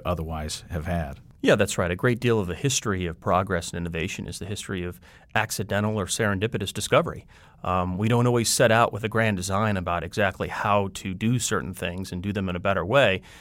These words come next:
Speaker 2: We only get there by allowing for entrepreneurs and other innovators to experiment freely, which is what I call permissionless innovation.
Speaker 1: Now, where do we see, in what sectors do we see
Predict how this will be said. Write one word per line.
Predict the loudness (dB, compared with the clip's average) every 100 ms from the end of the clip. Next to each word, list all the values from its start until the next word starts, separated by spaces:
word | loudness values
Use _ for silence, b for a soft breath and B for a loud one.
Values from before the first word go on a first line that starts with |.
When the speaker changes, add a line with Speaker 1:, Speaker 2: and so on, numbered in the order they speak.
| B B
Speaker 2:
We | 4
only | 6 4 2
get | 2 2
there | 2 2 2 0 2
by | 4
allowing | 4 4 4 6 6 4 2 -2
for | -2 0 4 4
entrepreneurs | 2 0 -2 0 2 0 0
and | -2
other | -2 0
innovators | 0 0 -2 -2 -4
to | -8
experiment | -8 -4 -2 -2 -4
freely, | -6 -6 -6 -8
which | -8
is | -6
what | -2 0
I | -2
call | -2 -2 -4
permissionless | -6 -6 -6 -8 -10 -8
innovation. | -8 -6 -6 -8 -6 2
Speaker 1:
Now, | 6 4
where | 2 2 6 8 8 4 -2 -6 0
do | 0
we | 0
see, | 2
in | 4
what | 4 4
sectors | 4 2 2 -2 -2
do | 0
we | 0 0
see | 0 2 2 0 -4